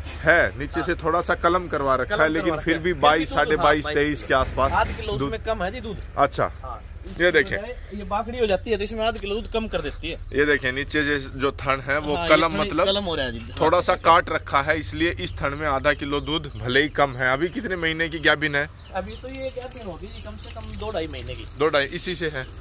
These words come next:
Speaker 2: हाँ, इसी सांड से है।
Speaker 1: इसी से है, भाई, बहुत बढ़िया। तो ये इनके पशुधन की
Speaker 2: क्योंकि इसके काफ है ना जी, पूरी हाइट के बनते हैं और
Speaker 1: हाँ।
Speaker 2: खार की कटिया इसकी है ना जी,
Speaker 1: हाँ, हाँ।
Speaker 2: जो ये पूरा खाना देखता रहा हूँ,
Speaker 1: हाँ, हाँ।
Speaker 2: खार की कटिया सोलह किलो दूध से ऊपर ऊपर एक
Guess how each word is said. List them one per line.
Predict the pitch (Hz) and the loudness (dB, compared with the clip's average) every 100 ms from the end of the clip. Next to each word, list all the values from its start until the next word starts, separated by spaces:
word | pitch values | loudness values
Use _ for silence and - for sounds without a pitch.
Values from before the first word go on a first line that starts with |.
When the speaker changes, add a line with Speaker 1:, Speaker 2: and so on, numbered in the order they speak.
| - | -6
Speaker 2:
हाँ, | 165 170 | 0 0
इसी | 190 202 | -2 -8
सांड | 180 165 | -8 -8
से | 135 | -10
है। | 107 120 | -8 -6
Speaker 1:
इसी | 131 123 | -4 -6
से | 95 | -8
है, | 82 - - - 90 | -12 -12 -14 -10 -8
भाई, | 87 | -6
बहुत | 82 | -8
बढ़िया। | - - - - - - - - - - | -12 -14 -16 -14 -14 -14 -14 -12 -14 -8
तो | 117 | -6
ये | 117 139 139 | 0 2 2
इनके | 139 135 143 | -2 0 0
पशुधन | 123 123 139 131 135 | 2 -2 -2 -4 -4
की | |
Speaker 2:
क्योंकि | 127 131 110 | -2 -4 -4
इसके | 262 254 | -6 -8
काफ | 240 226 247 254 | -8 -4 -6 -6
है | 202 | -10
ना | 220 | -10
जी, | 240 | -12
पूरी | - - 247 240 | -16 -16 -12 -4
हाइट | 208 165 - | -4 -6 -12
के | 180 | -12
बनते | 180 - 233 | -12 -12 -12
हैं | 214 | -10
और | 196 190 | -8 -6
Speaker 1:
हाँ। | 113 | -4
Speaker 2:
खार | 202 214 | -2 -4
की | 226 | -8
कटिया | 226 226 214 | -14 -10 -8
इसकी | 214 - | -8 -10
है | 226 | -14
ना | 277 240 | -12 -12
जी, | 151 - - | -14 -14 -4
Speaker 1:
हाँ, | 120 | -4
हाँ। | 110 90 | -4 -10
Speaker 2:
जो | 170 | -8
ये | 208 | -8
पूरा | 202 220 220 | -8 -8 -10
खाना | 214 220 214 | -8 -8 -6
देखता | 202 202 202 190 | -6 -10 -8 -6
रहा | 165 | -6
हूँ, | 185 | -8
Speaker 1:
हाँ, | - - 117 | -12 -12 -8
हाँ। | 190 | -4
Speaker 2:
खार | 214 | -4
की | 214 | -4
कटिया | 202 196 196 | -10 -8 -8
सोलह | 202 202 214 | -6 -4 -4
किलो | 190 180 | -4 -8
दूध | 196 | -10
से | 175 170 | -10 -10
ऊपर | 175 | -8
ऊपर | 175 180 180 | -10 -8 -8
एक | 180 | -8